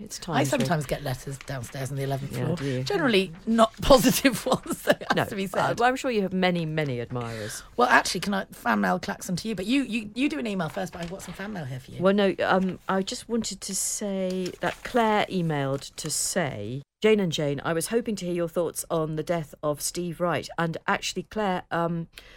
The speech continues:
Speaker 1: it did, it broke, didn't it? That awful, and it was genuinely awful and shocking news. It broke while Jane and I were talking to each other,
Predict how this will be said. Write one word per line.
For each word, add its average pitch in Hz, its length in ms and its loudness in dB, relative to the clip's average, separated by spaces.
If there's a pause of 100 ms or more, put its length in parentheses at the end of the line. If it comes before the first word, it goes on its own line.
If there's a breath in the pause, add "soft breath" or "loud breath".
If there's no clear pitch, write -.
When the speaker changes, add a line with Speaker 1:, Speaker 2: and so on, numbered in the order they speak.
(280 loud breath)
Speaker 1:
it - 180 0
did, 208 180 -2
it - 200 0
broke, 214 340 2
didn't 185 200 -2
it? 135 100 -2
That 151 180 -4
awful, 208 380 -4
and 170 80 -2
it - 80 -6
was 247 240 4
genuinely 147 680 0
awful 160 400 -2
and 139 100 -4
shocking 139 420 -6
news. 127 340 -4
It - 160 -8
broke 180 180 4
while 160 200 0
Jane 170 200 0
and 156 80 -2
I 156 80 -2
were 151 100 -4
talking 190 380 -2
to 135 100 -6
each - 120 -4
other, 127 300 -2